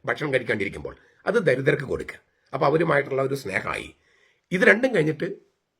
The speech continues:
ദൈവത്തോട് പ്രാർത്ഥിക്കുക. അപ്പോൾ താഴോട്ടിറങ്ങി ഉപവാസം, സഹോദരങ്ങളുമായിട്ട് ഹൊറിസോണ്ടലായിട്ട്, ഈ താഴോട്ടിറങ്ങി അവരോഹണം, ഹൊറിസോണ്ടലായിട്ട് മറ്റുള്ളവരുമായി രമ്യതപ്പെട്ടു,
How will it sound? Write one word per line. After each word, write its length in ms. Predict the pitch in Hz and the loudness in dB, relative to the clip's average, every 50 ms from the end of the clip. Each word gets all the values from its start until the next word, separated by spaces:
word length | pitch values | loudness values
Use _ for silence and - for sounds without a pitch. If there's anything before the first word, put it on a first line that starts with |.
| _ _ - | _ _ -4
ദൈവത്തോട് 360 | 110 107 120 123 123 131 123 | -2 0 0 0 0 -2 -2
പ്രാർത്ഥിക്കുക. 460 | - - - - - 71 - - - - _ _ _ _ _ _ _ - | -2 -4 -6 -6 -6 -10 -12 -12 -14 -16 _ _ _ _ _ _ _ -8
അപ്പോൾ 300 | 127 - 165 175 196 190 - - - _ _ _ _ _ _ _ - | 2 6 8 8 8 6 2 -8 -20 _ _ _ _ _ _ _ -2
താഴോട്ടിറങ്ങി 760 | 117 117 120 143 151 170 180 170 170 139 123 123 135 135 117 | 2 4 4 8 8 8 6 6 4 2 2 2 2 0 0
ഉപവാസം, 520 | 98 95 107 110 117 120 - - 170 185 - - _ _ _ _ _ _ _ _ _ _ _ _ _ _ | 0 0 0 0 0 0 0 -4 -8 -8 -8 -18 _ _ _ _ _ _ _ _ _ _ _ _ _ _
സഹോദരങ്ങളുമായിട്ട് 960 | _ - - 143 131 151 160 170 175 180 190 190 190 175 170 151 143 139 - | _ 0 2 2 6 8 8 8 8 8 6 6 4 4 4 4 2 2 0
ഹൊറിസോണ്ടലായിട്ട്, 1040 | 95 80 - 120 135 151 156 151 185 175 170 165 151 131 127 127 120 - - 71 - - _ _ - | -6 -4 -2 2 2 2 4 4 4 4 6 4 4 4 4 2 2 0 -2 -4 -4 -10 _ _ -6
ഈ 80 | 107 92 | -6 -4
താഴോട്ടിറങ്ങി 540 | 90 113 107 123 135 139 160 147 139 131 | -2 0 2 2 4 4 2 2 4 2
അവരോഹണം, 600 | 120 92 98 117 120 127 120 - 151 175 180 - - _ _ _ | 2 2 4 2 2 2 2 2 0 -2 -2 -4 -16 _ _ _
ഹൊറിസോണ്ടലായിട്ട് 640 | - 160 156 165 170 196 190 185 170 156 147 - | 2 4 4 6 6 4 4 6 4 2 2 2
മറ്റുള്ളവരുമായി 560 | 143 127 123 123 160 151 143 139 131 123 113 107 | 0 -2 0 0 2 2 2 2 4 4 4 2
രമ്യതപ്പെട്ടു, 680 | 92 87 95 117 120 139 - 151 113 - 95 - - | 2 2 2 4 4 4 2 2 0 0 -4 -4 -4